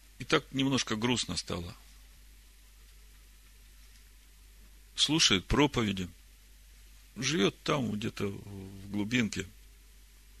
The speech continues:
На весь поселок одна церковь практически. Ну и куда идти, если выйдешь? Быть совсем одному?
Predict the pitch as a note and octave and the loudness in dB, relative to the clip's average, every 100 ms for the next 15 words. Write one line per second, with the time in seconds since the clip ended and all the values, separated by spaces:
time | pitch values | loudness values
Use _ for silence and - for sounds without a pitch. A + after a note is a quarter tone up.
0 | - - - - - - B2+ D3 B2 - | -20 -20 -20 -20 -20 -4 0 4 4 4
1 | A#2+ - C#3+ G#2+ A2 G#2+ G#2+ - - - | 2 4 2 2 0 0 0 2 0 0
2 | G2+ - - - - - - - - - | -6 -6 -10 -14 -20 -20 -20 -20 -20 -8
3 | - - - F#2 - - - - - - | -8 -6 -6 -4 -6 -8 -16 -20 -20 -20
4 | - - - - - - - A2+ C3 C3 | -20 -20 -20 -20 -20 -20 -10 -2 -2 0
5 | D3+ D3+ G2 F2+ - F#2 E2+ - F#2 F2+ | 2 6 6 4 -2 -2 -2 -4 -4 -6
6 | E2+ - - - - - - - - - | -6 -10 -12 -14 -20 -20 -20 -20 -20 -20
7 | - - - - - - - - - - | -20 -20 -20 -20 -20 -20 -20 -20 -20 -20
8 | - - - - - - - - - - | -20 -20 -20 -20 -20 -20 -20 -20 -20 -20
9 | - - - - G#2 - A2 - B2 A#2 | -20 -20 -20 -8 -4 0 2 2 2 2
10 | G#2 B2 D#3+ B3 | 2 2 2 0